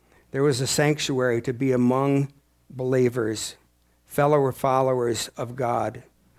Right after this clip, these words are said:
that would bring honor and praise to that one true God. When believers have God as Lord of their lives,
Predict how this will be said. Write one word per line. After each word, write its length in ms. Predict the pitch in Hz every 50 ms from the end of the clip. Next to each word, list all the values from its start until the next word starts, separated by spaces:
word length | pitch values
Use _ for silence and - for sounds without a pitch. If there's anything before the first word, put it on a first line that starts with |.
| _ _ _ _ _
that 160 | 120 117 117 131
would 320 | 131 127 120 123 117 113
bring 260 | 120 120 113 117 123 - _
honor 400 | - 143 139 147 147 151 151 143
and 300 | 147 - 156 127 120 117
praise 680 | - - - 135 131 127 123 123 120 117 113 - - - - _ _ _ _ _ _ _
to 200 | - - 147 139 123
that 200 | 123 117 - -
one 400 | 131 117 113 117 113 107 113 - - _
true 240 | - - 127 117
God. 380 | 104 110 107 101 98 101 123 - - _ _ _ _ _ _ _ _ _ _ _ _ _ _ _ _ _ _ _ _ _ _ _ _ _ _ _ _ _ _ _ _ _ _ _ _ _ _ _ _ _ _ _ _ _ _ _ _ _ _ _ _ _ _ _ _ _ _ _ _ _ _ _ _ _ _ _ _ _ _ _ _ _ _ _ _ _ _ _ _ _ _ _ _ _ _ _ _ _ _ _ _ - _ _ _ _ _
When 140 | 131 123 120
believers 680 | 135 135 147 156 165 156 160 160 156 143 - - - - _ _ _ _ _ _ _ _ _ _ _ _ _ _ - -
have 220 | _ 131 135 120 117
God 280 | 131 131 135 139 143
as 180 | 143 135 113 131
Lord 300 | 135 131 139 143 151 139
of 100 | 139 127
their 140 | 127 131 127
lives, 580 | 123 123 127 127 127 131 135 127 - - -